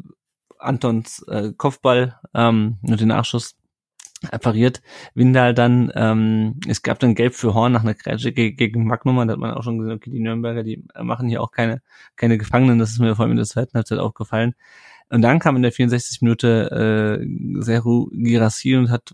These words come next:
ähm, hat den Herrn Pfeiffer, äh, endlich erlöst, ähm, der auch wieder, finde ich, A, kein gutes Spiel gemacht hat, aber B, halt auch, also abgesehen davon, dass Sosas Flanken halt eine Katastrophe waren,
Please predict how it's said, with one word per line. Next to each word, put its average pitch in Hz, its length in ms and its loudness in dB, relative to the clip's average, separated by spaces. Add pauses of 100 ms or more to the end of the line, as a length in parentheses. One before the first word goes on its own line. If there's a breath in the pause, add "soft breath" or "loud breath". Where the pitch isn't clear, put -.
(120)
ähm, 110 360 0 (760)
hat - 200 -8
den 123 100 2
Herrn 110 140 2
Pfeiffer, 113 440 0 (640 loud breath)
äh, 113 300 2
endlich 120 380 0
erlöst, 117 680 0
ähm, 117 340 0
der 113 220 -4
auch 123 220 -6
wieder, 117 200 0
finde 117 300 -2
ich, 120 260 -6 (300)
A, 120 200 0
kein 120 200 0
gutes 107 180 0
Spiel 131 220 0
gemacht 135 340 0
hat, 135 200 -6
aber 110 280 -4
B, 120 300 -2
halt 113 220 -6
auch, - 280 -8 (480)
also 113 220 0 (320)
abgesehen 120 300 2
davon, 117 180 2
dass 107 120 0
Sosas 113 300 0
Flanken 127 300 0
halt 104 280 -4 (640)
eine - 160 -4
Katastrophe 117 560 0
waren, 110 260 -2